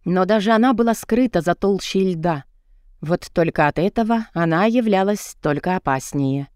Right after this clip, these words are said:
"Допустим, я бы не являлась жрецом. Ты бы отказался от наложницы из хорошей семьи, с чистой кровью?" "Я принимаю законы короля,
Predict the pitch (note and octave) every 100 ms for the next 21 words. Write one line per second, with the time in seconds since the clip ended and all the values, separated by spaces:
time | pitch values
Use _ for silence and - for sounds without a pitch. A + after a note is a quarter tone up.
0 | _ _ _ _ _ _ _ - - E3
1 | G#3 - F4 - D#4 B3 C4 B3 C4 C4+
2 | C#4+ C4 G#3 D3+ - D#3+ F3+ F#3 G3+ -
3 | D3+ C#3+ _ _ _ _ G3+ F3+ F3 -
4 | F#3+ E3+ F3 - D4 D4 C4 G3 D3+ D#3+
5 | - F3 - A3+ A3+ - F#3+ - B3+ G#3+
6 | D3 _ _ _ - - G4 D4 - F3+
7 | C#4 C#4+ D3+ D3 - _ - _ _ _
8 | - _ _ A#2 B2+ C#3+ D#3+ D#3 D#3 F#3
9 | D3+ C3+ C3+ D3+ C3+ A#2+ C#3 C#3 D#3+